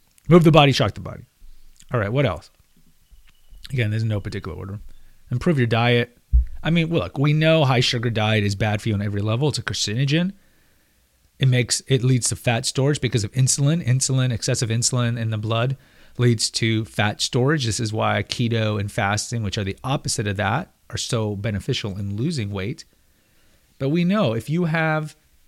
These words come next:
too much excess body fat in the body, it converts testosterone into female estrogen. And we don't want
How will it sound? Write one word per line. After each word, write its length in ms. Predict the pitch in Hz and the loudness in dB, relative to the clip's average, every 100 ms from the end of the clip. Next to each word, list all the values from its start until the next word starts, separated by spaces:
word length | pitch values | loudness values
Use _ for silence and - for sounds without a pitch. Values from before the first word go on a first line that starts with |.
| _ _ _ _ _ _ | _ _ _ _ _ _
too 320 | - - 226 220 | -10 -2 2 4
much 520 | 202 175 160 143 - - | 4 4 2 0 -6 -2
excess 480 | 147 - 160 143 | -2 0 2 2
body 340 | 113 127 123 135 | 2 2 4 2
fat 320 | - 110 101 | 2 2 2
in 140 | 107 | 0
the 80 | 107 | -2
body, 560 | 101 117 131 107 104 104 | -2 0 2 0 -4 -4
it 140 | 135 - | -6 -2
converts 720 | 135 120 131 139 - - - | 0 0 0 -2 -2 -6 -2
testosterone 720 | 135 - 135 120 135 120 104 | -2 0 2 2 2 0 -2
into 180 | 110 110 | -2 -4
female 480 | - 113 120 113 123 | -4 0 2 0 0
estrogen. 500 | 131 139 107 98 98 | 0 0 -4 -4 -6
And 100 | 95 | -2
we 180 | 107 143 | 0 2
don't 240 | 147 127 | 0 0
want 320 | 127 139 123 | 0 0 -2